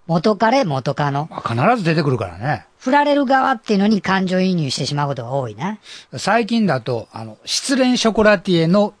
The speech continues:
Speaker 2: 水川あさみとかね。
Speaker 1: あれもキャラの立ってる役だったよね。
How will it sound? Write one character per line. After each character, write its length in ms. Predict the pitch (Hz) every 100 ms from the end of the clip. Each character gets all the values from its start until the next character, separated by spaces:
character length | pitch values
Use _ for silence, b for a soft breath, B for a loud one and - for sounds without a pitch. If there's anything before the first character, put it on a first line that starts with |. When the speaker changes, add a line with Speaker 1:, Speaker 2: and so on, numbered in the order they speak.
| -
Speaker 2:
水 240 | 139 156
川 160 | 147 113
あ 60 |
さ 160 | - 120
み 80 | 123
と 100 | -
か 80 |
ね。 180 | - 131
Speaker 1:
あ 220 | - 147
れ 60 | 202
も 100 | 202
キ 80 | 208
ャ 60 |
ラ 100 | 208
の 60 | 180
立 120 | -
っ 60 | 160
て 180 | - 175
る 60 |
役 220 | 185 180
だ 60 | 156
っ 60 | -
た 120 | 127
よ 40 |
ね。 240 | 120 135